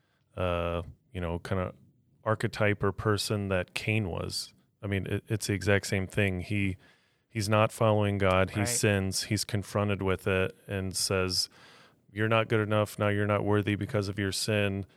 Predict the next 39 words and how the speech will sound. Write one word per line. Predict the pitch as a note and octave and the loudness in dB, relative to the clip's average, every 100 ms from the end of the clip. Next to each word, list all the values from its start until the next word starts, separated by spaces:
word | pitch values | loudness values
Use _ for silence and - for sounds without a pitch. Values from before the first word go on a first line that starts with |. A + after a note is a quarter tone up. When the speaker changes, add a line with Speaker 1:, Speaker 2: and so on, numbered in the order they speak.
| _ _ _ | _ _ _
Speaker 1:
This | B2 - | 2 2
guy | - A2 A2 | 6 8 10
is | A#2+ D#3 | 10 8
gonna | C3 A2 G2 | 6 2 4
be | G2 | 2
worthy. | F#2+ F#2+ G2 G#2 A2+ | 4 4 4 4 2
He's | A2+ B2 B2 | 2 2 2
gonna | A2+ | 0
be | G2+ G#2 | 2 2
a | G2+ | 4
man | G#2+ A2 | 4 4
after | G#2+ - G#2 | 2 0 -2
my | G#2 G#2 | 2 2
own | G2+ | 2
heart." | F#2 A#2+ A#2+ G#2+ - - _ _ A2+ | 2 4 6 4 0 -20 _ _ -2
And | A2 G#2 G2 F#2 - | 2 2 0 -4 -8
he's | - G#2 C#3+ | -4 -4 -2
Speaker 2:
<laughs> | G#2+ | -2
Speaker 1:
just | F#2 - - - - | -2 -4 -10 -16 -12
bitter, | G2+ F#2+ G#2+ G#2+ G#2 G#2 G#2 | -6 0 2 4 2 -2 -2
jealous, | A2 G#2 G#2+ G#2+ G#2+ | 2 4 4 4 2
Speaker 2:
Tries | C3+ A#2+ | 0 -2
to | - | -4
kill | C3+ B2 B2+ | -10 -10 -10
him. | C#3+ | -10
Speaker 1:
tries | - A2+ G#2 | -2 0 0
to | A2 | -2
kill | A#2+ A2+ A2+ | 2 4 4
him, | A2 | 2
murderous, | G#2 G2+ A2 G#2 | 0 2 2 0
the | G2+ | -4
same | - G#2 G#2 | -4 -2 0
way | G#2 | -2
Cain, | G2 - G#2 G#2 G#2 G2+ G#2+ | -2 0 0 2 0 -2 -6
Speaker 2:
Mm. | - | -6
Speaker 1:
you | G#2+ | -2
know, | G2 F#2+ | 2 2
despised, | F#2+ G#2 - - F#2+ F#2+ G2 G2 - - - | 0 -2 -2 2 4 4 2 0 -6 -8 -6
uh, | G2+ F#2+ A2 | -4 -4 -6